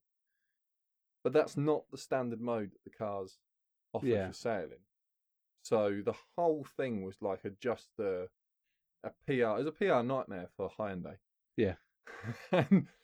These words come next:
Speaker 1: um,
Speaker 2: So they had to rebrand.
Speaker 1: Yes, <laughs> they had to completely
Speaker 2: <laughs>
Speaker 1: rebrand off of it. Uh, it's, it's a mess, if you ask me. Co-, anyone doing that, like, if someone has clearly modified their car to be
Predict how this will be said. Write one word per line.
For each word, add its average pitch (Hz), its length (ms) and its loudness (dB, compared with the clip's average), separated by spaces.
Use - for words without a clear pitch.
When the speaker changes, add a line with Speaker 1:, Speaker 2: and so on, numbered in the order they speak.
Speaker 1:
um, 117 220 4
Speaker 2:
So 120 100 6
they 123 60 6
had 156 160 4
to 135 80 -2
rebrand. 123 460 2
Speaker 1:
Yes, 190 360 6
<laughs> - 20 -10
they 185 160 6
had 220 240 6
to 208 100 4
completely 180 480 6
Speaker 2:
<laughs> 170 40 0
Speaker 1:
rebrand 143 540 0
off 95 80 -10
of 85 80 -6
it. - 80 -8
Uh, 147 200 -2
it's, 151 360 -4
it's 139 220 -6
a 127 40 -2
mess, 127 360 -4
if 92 140 -14
you 92 80 -4
ask 85 220 -12
me. 90 160 -12
Co-, 113 140 -4
anyone 156 500 -2
doing 113 320 0
that, 90 140 -8
like, 104 160 -6
if 170 180 -2
someone 175 280 -2
has 147 100 -4
clearly 139 340 -4
modified 113 440 -2
their 98 120 -2
car 98 260 -6
to - 120 -20
be 104 100 -8